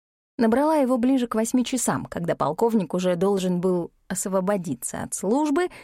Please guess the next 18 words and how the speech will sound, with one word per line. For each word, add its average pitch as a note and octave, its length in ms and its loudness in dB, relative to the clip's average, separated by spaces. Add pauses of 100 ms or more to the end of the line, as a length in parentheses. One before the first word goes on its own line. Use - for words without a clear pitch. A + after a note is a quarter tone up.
(260)
добраться G3 640 0
до E3 100 -6
своей D#3 300 0
холостяцкой F3 720 -2
норы A#3 300 2 (400)
и F4+ 140 0
поужинать, F4+ 760 2
чем A#3+ 320 2
Бог C#4 440 2
и A#3+ 60 0
доставка G3 720 0
послали. - 680 -6 (600)
Голодного A#3+ 600 2
мужика D4 480 0 (200)
донимать G3 480 2
вопросами F#3 500 -2
не F#3 100 2
стоит. D3+ 400 -2